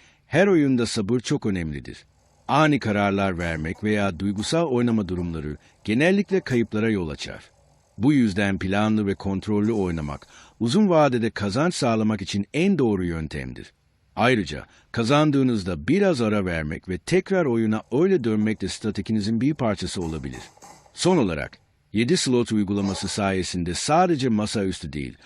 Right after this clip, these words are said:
mobil cihazlarınızdan da kolayca erişim sağlayabilir. Her zaman ve her yerden oyunun keyfini çıkarabilirsiniz. Bu, oyunu daha eğlenceli ve erişilebilir kılıyor.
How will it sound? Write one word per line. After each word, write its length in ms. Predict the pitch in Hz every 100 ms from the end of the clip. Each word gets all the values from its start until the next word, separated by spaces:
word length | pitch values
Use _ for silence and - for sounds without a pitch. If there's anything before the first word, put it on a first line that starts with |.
| - - -
mobil 360 | 120 143 208
cihazlarınızdan 880 | 117 120 120 110 113 113 95 107 107
da 60 | 101
kolayca 520 | - 101 127 170 156
erişim 400 | 131 107 101 113
sağlayabilir. 680 | - 90 82 82 69 64 58 - - - -
Her 260 | - 160 208
zaman 420 | 139 110 107 98
ve 100 | 87
her 220 | 90 180
yerden 440 | 196 160 135 123 117
oyunun 440 | 110 117 117 113
keyfini 440 | 113 107 104 107 101
çıkarabilirsiniz. 960 | - 135 104 90 82 - 67 58 - - _ _ _ -
Bu, 280 | 101 117 - _ _ _ _
oyunu 340 | 113 131 135 104
daha 240 | 110 113 156
eğlenceli 600 | 131 117 110 98 104 113
ve 140 | 101
erişilebilir 520 | 110 107 107 92 90 87
kılıyor. 500 | 80 73 65 55